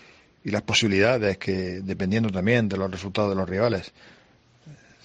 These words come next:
sería un golpe bastante duro mentalmente, ¿no?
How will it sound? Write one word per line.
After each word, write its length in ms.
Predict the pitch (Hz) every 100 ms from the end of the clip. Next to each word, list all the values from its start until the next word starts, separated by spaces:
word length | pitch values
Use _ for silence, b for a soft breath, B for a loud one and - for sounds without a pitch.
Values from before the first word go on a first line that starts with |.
| -
sería 320 | - 107 123
un 80 | 120
golpe 540 | 123 - 113 104 101
bastante 760 | 87 90 92 - 104 - 98 95
duro 260 | 95 117 104
mentalmente, 580 | 90 90 98 127 92 85
¿no? 180 | 110